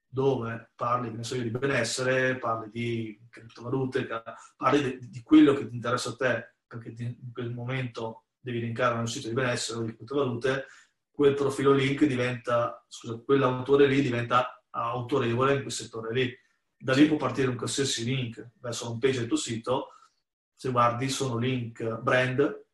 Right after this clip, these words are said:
Speaker 1: che però comunque ti portano un valore immenso, perché tu sei mai presente in una, non so, in un forum di settore, in una magazine di settore che parla di una nicchia dove sei un esperto. Anche se quelli lì sono si-, sono link che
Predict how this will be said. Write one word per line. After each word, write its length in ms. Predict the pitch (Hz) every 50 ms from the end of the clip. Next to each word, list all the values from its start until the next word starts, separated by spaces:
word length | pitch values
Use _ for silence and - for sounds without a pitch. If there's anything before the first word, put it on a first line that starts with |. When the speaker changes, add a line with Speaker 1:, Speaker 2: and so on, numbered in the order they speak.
| _ _ _ _
Speaker 1:
che 120 | - 135
però 180 | - 123 127 127
comunque 260 | - 131 127 127 139
ti 80 | 131
portano 360 | 117 123 123 120 117 120 120 117
un 60 | 113
valore 240 | 117 117 123 135 139
immenso, 400 | 139 127 120 120 120 - 143 -
perché 420 | 117 117 113 - 117 113 113 - - - _ _ _ _
tu 120 | - -
sei 160 | 117 - 131 120
mai 160 | 120 123 120
presente 440 | 117 123 120 131 131 127 117 113 117
in 120 | 113 113
una, 720 | 113 113 113 113 113 113 110 113 113 117 117 120 120 120 120 117 117 - _ _ _ _ _ _
non 160 | _ - 120 -
so, 320 | - - 120 120 117 113
in 60 | - 123
un 160 | 123 - - _
forum 420 | - - 120 120 123 127 123 123
di 80 | 123 120
settore, 720 | - - 117 - - 131 131 131 131 120 113 110 - - _ _ _ _ _ -
in 140 | 120 117 117
una 180 | 117 117 117 113
magazine 400 | 117 120 123 123 123 120 127 127
di 60 | 120
settore 580 | 117 - 120 117 - 135 131 127 120 113 107 104
che 100 | - 113
parla 260 | - 120 120 120 117
di 80 | 113
una 80 | 117 120
nicchia 480 | 135 139 135 120 - - 135 127 127 131
dove 240 | 120 113 120 127
sei 200 | 127 - 117 120
un 60 | 117 110
esperto. 560 | 107 - - 120 120 113 - - 107 - _ _ _ _ _ _ _ _ _ _ _ _ _ _ _
Anche 340 | - 131 139 151 151 147 139
se 160 | 131 131 127
quelli 240 | - - 131 123 135
lì 160 | 135 147 135
sono 220 | 123 - 127 120 117
si-, 340 | - - 131 127 131 - _
sono 260 | - - - 123 123
link 240 | 123 131 139 139 127
che 240 | 123 113 110 113